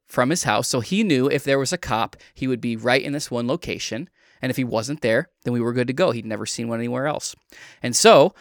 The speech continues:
me and him got in the habit of going to lunch together, and people would come with us sometimes, and people wouldn't. We would have ramen noodles at his house most of the time.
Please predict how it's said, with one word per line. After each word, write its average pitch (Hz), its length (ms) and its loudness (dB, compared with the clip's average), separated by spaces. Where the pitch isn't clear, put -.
me 165 160 2
and 139 120 2
him 131 280 2
got 147 220 4
in 120 100 0
the 117 80 -2
habit 117 300 2
of 139 80 -6
going 131 160 4
to 117 80 -2
lunch 113 240 -2
together, 123 320 0
and 127 160 2
people 139 240 -2
would 117 140 0
come 123 200 0
with 120 140 -2
us 135 120 0
sometimes, 143 480 0
and 123 80 -4
people 117 260 -2
wouldn't. 135 220 4
We 135 120 0
would 120 80 0
have 117 160 0
ramen 117 300 -2
noodles 110 300 -4
at 113 60 -8
his 110 120 -8
house 107 260 -2
most 107 180 -8
of - 60 -12
the - 40 -10
time. 156 280 -6